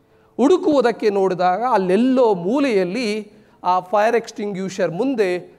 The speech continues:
ಒಂದು ಮೆಟೀರಿಯಲ್ ಇಟ್ಟಿದ್ರು. ಮಧು ಓಡಿ ಹೋಗಿ ತೆಗೆಯುವುದಕ್ಕೆ ಪ್ರಯತ್ನ ಪಟ್ಟ. ಆ ಒಂದು ದೀಪದ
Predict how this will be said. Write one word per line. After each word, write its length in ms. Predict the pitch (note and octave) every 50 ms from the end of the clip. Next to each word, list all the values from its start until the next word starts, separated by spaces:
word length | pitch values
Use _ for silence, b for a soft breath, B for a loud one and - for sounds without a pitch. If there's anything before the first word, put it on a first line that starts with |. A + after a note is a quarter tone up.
| _ -
ಒಂದು 200 | - F3+ F3+ F3
ಮೆಟೀರಿಯಲ್ 580 | E3 E3 E3+ E3 E3+ A3+ A3 A3+ G3+ G3 F#3 E3
ಇಟ್ಟಿದ್ರು. 540 | D#3+ D3 - - D3+ C#3+ C3+ D3+ A3+ D#4+ D#4+ - B B B B B B B B
ಮಧು 540 | F3 F3+ G#3 B3+ B3 D#4 D4 B3 G#3 G#3+ - - - - _ - E3 D3+ E3
ಓಡಿ 260 | G#3 C4+ D#4+ F4 D#4+
ಹೋಗಿ 320 | C#4 A3+ G#3+ G#3 F#3 E3+ E3
ತೆಗೆಯುವುದಕ್ಕೆ 600 | E3 G3+ F3 E3+ F#3+ F#3+ F3+ E3+ F3 E3 F3+ E3+
ಪ್ರಯತ್ನ 500 | E3+ - D#3+ E3 E3+ E3+ E3+ - - F3+
ಪಟ್ಟ. 340 | E3 - D#3 C#3+ - - A3 C4 D4+ D#4 B B B B B
ಆ 240 | - E3+ E3+ F3+ F3
ಒಂದು 560 | E3+ E3 F3+ F3+ E3 D3+ D#3+ C3+ B2+ B2+ C3
ದೀಪದ 920 | C#3 F#3+ A3+ C4 C#4 C#4+ C4+ - A#3+ G#3 F3+ E3+ F3 E3+ D#3+ E3 D#3+ -